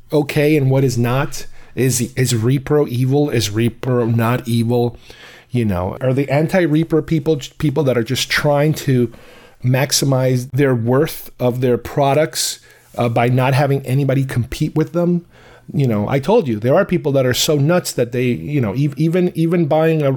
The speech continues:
a, an, an authentic item is not considered to be a real collector. You have to have bought it initially in person thirty, forty years ago. It's, you know, it's just nuts.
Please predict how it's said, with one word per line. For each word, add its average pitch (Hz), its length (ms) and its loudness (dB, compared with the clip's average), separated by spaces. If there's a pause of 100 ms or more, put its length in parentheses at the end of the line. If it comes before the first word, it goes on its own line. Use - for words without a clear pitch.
a, 127 200 0
an, 123 140 2
an 123 220 0
authentic 147 540 -2
item 135 300 0
is 113 120 -2
not 123 220 0
considered 120 440 -2
to - 80 -14
be 117 140 0
a 113 40 0
real 110 280 0
collector. 135 580 -2
You 98 120 -8
have 110 240 -10
to 110 100 -2
have 104 180 -4
bought 110 220 0
it - 180 -6
initially 101 640 0
in 110 120 0
person 104 480 -2 (540)
thirty, 110 260 0
forty 101 360 -4
years 107 360 0
ago. 87 360 -4 (420)
It's, - 680 0 (120)
you 147 160 0
know, 147 140 2
it's 131 160 -2
just - 240 -2
nuts. 190 540 0